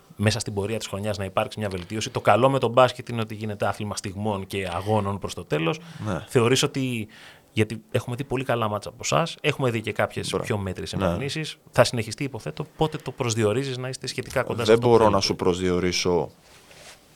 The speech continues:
Speaker 2: ακριβώς. Δεν είμαι ούτε προπονητής, ούτε, ε, να βλέπω το μέλλον. Δεν είμαι αυτός. Είμαι ένα παίχτης μπάσκετ. Απλά το μόνο που μπορώ να σου πω είναι ότι οι ομάδες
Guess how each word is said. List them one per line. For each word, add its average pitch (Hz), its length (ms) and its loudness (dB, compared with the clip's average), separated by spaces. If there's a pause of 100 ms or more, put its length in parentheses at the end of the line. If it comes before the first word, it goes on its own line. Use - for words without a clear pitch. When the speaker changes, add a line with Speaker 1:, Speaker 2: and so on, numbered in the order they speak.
(140)
Speaker 2:
ακριβώς. 92 920 0
Δεν 87 240 -4
είμαι 80 560 -4
ούτε - 160 -4
προπονητής, 92 800 0
ούτε, 87 560 0 (1000)
ε, 71 540 2 (200)
να 82 140 2
βλέπω 92 300 0
το - 100 -2
μέλλον. 92 520 2 (140)
Δεν 87 240 0
είμαι 71 160 -2
αυτός. 123 400 2
Είμαι 104 120 2
ένα 90 160 4
παίχτης 90 340 0
μπάσκετ. 101 380 2
Απλά 101 460 6
το 98 100 4
μόνο 117 220 6
που 98 60 -2
μπορώ 95 200 2
να 104 60 2
σου - 160 -6
πω 101 200 2
είναι 98 120 -2
ότι 76 360 -6 (260)
οι 101 120 2
ομάδες 101 680 2